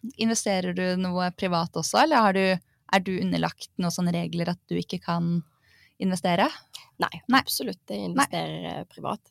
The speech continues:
Speaker 2: Det
Speaker 1: Ja,
Speaker 2: gjør jeg.
Speaker 1: ikke
Speaker 2: Ja,
Speaker 1: sant? Så du
Speaker 2: det
Speaker 1: kan, eh,
Speaker 2: <laughs>
Speaker 1: <laughs> det er mer sånn de som jobber i banker, og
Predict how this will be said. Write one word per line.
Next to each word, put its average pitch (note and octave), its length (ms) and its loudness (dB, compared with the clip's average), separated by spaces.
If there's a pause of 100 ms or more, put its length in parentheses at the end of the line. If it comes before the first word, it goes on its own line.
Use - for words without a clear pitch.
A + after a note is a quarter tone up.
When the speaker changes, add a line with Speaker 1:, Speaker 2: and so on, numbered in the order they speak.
Speaker 2:
Det F3+ 80 4
Speaker 1:
Ja, G3+ 140 10
Speaker 2:
gjør - 100 -2
jeg. - 160 -16
Speaker 1:
ikke - 160 0
Speaker 2:
Ja, - 80 6
Speaker 1:
sant? - 160 0
Så G#3+ 160 -2
du G#3+ 80 4
Speaker 2:
det A#3+ 120 2
Speaker 1:
kan, C4+ 220 6
eh, B3+ 280 6
Speaker 2:
<laughs> B3 380 6 (320)
Speaker 1:
<laughs> D4 360 0
det A#3 40 6
er A3 80 8
mer G3 200 4
sånn F3 480 2
de F3+ 100 -2
som F#3 140 -4
jobber E3 260 -4
i E3 320 0
banker, E3+ 540 -4
og E3+ 400 -2